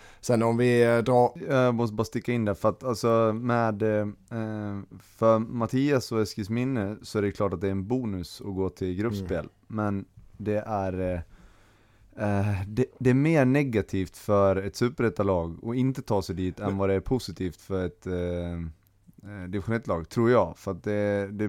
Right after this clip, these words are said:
Speaker 2: det rubbar ju en försäsong rejält.
Speaker 1: Mm.
Speaker 2: Eh, och få spela bara träningsmatcher istället för tävlingsmatcher under den perioden när alla andra, ja, i stort sett alla andra, eh, motståndarlag spelar,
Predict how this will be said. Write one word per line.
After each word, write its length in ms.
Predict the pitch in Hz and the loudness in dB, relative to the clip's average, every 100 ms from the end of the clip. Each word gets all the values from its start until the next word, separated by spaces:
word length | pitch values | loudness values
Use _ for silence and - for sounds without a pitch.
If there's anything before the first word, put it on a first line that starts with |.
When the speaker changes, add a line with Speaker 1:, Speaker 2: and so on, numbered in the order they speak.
| 101 | -6
Speaker 2:
det 260 | 113 110 110 | -10 -4 0
rubbar 420 | 113 123 120 117 | 0 0 0 2
ju 200 | 107 101 | 2 0
en 100 | 95 | -2
försäsong 760 | - 123 127 127 113 98 92 90 | 2 2 2 -2 -4 -4 -6 -4
rejält. 680 | 95 110 110 76 - - - | -2 2 2 0 -8 -18 -10
Speaker 1:
Mm. 180 | 104 95 - - 90 | -8 -8 -10 -20 -18
Speaker 2:
Eh, 160 | 92 95 | -16 -14
och 180 | 98 | -14
få 100 | 92 | -12
spela 320 | 95 - 98 95 | -8 -2 0 2
bara 280 | 104 107 | 4 4
träningsmatcher 640 | 98 107 107 98 104 - 95 | 2 -2 -4 -6 -8 -8 -8
istället 300 | 87 98 92 | -8 -6 -6
för 80 | - | -6
tävlingsmatcher 840 | 110 110 113 - 107 98 - 87 85 | -2 0 -2 -4 -8 -8 -8 -8 -6
under 280 | 117 107 98 | -4 -2 0
den 220 | 104 95 | -2 -2
perioden 580 | 101 98 98 92 90 85 _ _ _ | -2 -2 -2 -4 -6 -10 _ _ _
när 100 | - | -2
alla 500 | 98 98 98 92 87 92 - | 0 2 2 2 0 -6 -4
andra, 400 | 113 143 120 95 101 107 | -4 0 -2 -2 -8 -10
ja, 180 | - 98 - | -10 -10 -10
i 100 | 110 | -8
stort 300 | - 165 - | 0 0 0
sett 160 | 98 | -4
alla 140 | 98 95 | -2 0
andra, 360 | 107 98 90 - _ - - - - - _ - | -2 -4 -6 -8 _ -20 -20 -20 -20 -20 _ -6
eh, 240 | 107 104 | -2 0
motståndarlag 640 | 110 170 - 175 113 95 | 2 0 2 2 4 2
spelar, 420 | - 101 95 92 | 0 -2 0 0